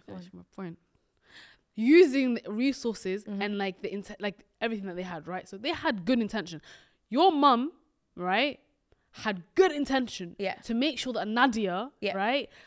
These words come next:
Speaker 2: when she grows up, is an incredibly smart, talented,
Speaker 1: Mm-hmm.
Speaker 2: successful,
Speaker 1: Yeah.
Speaker 2: beautiful woman,
Speaker 1: Yeah.
Speaker 2: right? That was her every intention,
Speaker 1: Yeah.
Speaker 2: right? And
Speaker 1: And what
Speaker 2: whether,
Speaker 1: if
Speaker 2: right, here's the thing. And whether she, like,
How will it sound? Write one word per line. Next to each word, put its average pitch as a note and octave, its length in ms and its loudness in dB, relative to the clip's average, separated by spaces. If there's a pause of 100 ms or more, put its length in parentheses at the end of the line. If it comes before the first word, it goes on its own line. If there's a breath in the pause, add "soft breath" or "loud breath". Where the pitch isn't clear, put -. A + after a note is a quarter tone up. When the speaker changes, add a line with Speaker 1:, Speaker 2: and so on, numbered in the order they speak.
Speaker 2:
when A3 160 -2
she E4+ 200 2
grows C4 300 2
up, G#3+ 320 -4 (220)
is G3 300 -2 (180)
an G3+ 260 -4
incredibly G#3+ 600 -2
smart, - 540 0
talented, G#3+ 540 -4
Speaker 1:
Mm-hmm. G3+ 300 -6
Speaker 2:
successful, G#3+ 920 -4 (100)
Speaker 1:
Yeah. G3 160 -2
Speaker 2:
beautiful A3+ 440 0
woman, F#3 340 -2 (160)
Speaker 1:
Yeah. F#3+ 120 -4
Speaker 2:
right? F#3 100 -6 (220 loud breath)
That C#4 160 4
was A#3+ 240 0
her G#3+ 140 -2 (100)
every B3+ 260 4
intention, G#3 420 -4
Speaker 1:
Yeah. - 160 -6
Speaker 2:
right? B3 300 2 (420 loud breath)
And B3+ 120 2
Speaker 1:
And B3 80 2
what D4 100 8
Speaker 2:
whether, C#4+ 200 4 (260)
Speaker 1:
if - 60 -20
Speaker 2:
right, C4 340 -6
here's D#4 180 -2
the D4+ 60 -6
thing. C4+ 180 -4 (140)
And C4 100 0
whether D4 200 6
she, B3+ 440 -4 (220 soft breath)
like, A3 180 -4